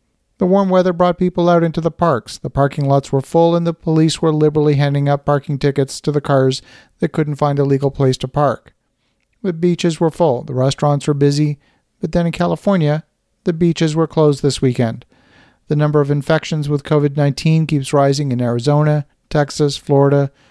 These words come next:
Louisiana, and numerous other hotspots in the country. The opening of the economy in several states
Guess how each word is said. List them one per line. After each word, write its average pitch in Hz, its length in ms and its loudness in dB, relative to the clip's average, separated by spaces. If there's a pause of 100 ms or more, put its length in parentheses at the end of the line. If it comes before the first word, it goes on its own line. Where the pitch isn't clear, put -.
(260)
Louisiana, 143 720 2
and 160 260 0
numerous 156 400 2
other 151 200 0
hotspots 143 540 -2
in 143 60 -6
the 139 80 -4
country. 147 400 -2 (720)
The 180 140 0
opening 180 320 -2
of 170 40 -4
the 175 120 2
economy 160 420 0
in 151 80 -2
several 156 340 0
states 143 480 0